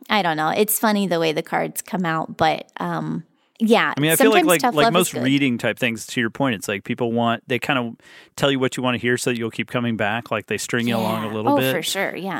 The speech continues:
Speaker 2: Um, yeah. Uh, well, the, uh, we don't have too much more time, so I did wanna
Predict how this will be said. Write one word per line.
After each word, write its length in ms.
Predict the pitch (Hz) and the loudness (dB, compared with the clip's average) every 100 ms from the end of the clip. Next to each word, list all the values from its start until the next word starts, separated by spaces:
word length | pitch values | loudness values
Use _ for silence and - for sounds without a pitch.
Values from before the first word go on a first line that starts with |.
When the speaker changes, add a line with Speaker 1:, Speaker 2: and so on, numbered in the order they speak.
| - | -8
Speaker 2:
Um, 360 | 104 92 95 - _ _ _ _ - | -10 -10 -12 -16 _ _ _ _ -18
yeah. 300 | 98 98 98 _ _ - - - - | -16 -16 -20 _ _ -20 -20 -20 -2
Uh, 220 | 131 131 139 | 0 2 0
well, 300 | 170 165 165 | 0 2 2
the, 320 | 147 156 131 127 | 0 -2 2 2
uh, 240 | 117 113 | 2 2
we 120 | 131 165 | 0 0
don't 140 | 196 | 0
have 120 | 160 | -2
too 100 | - | -2
much 240 | 247 139 - | -4 -4 -2
more 140 | 139 | -2
time, 300 | 120 127 107 | 0 -2 -2
so 120 | 113 | -2
I 40 | 147 | -2
did 200 | 143 220 | -2 -4
wanna 180 | 254 | -4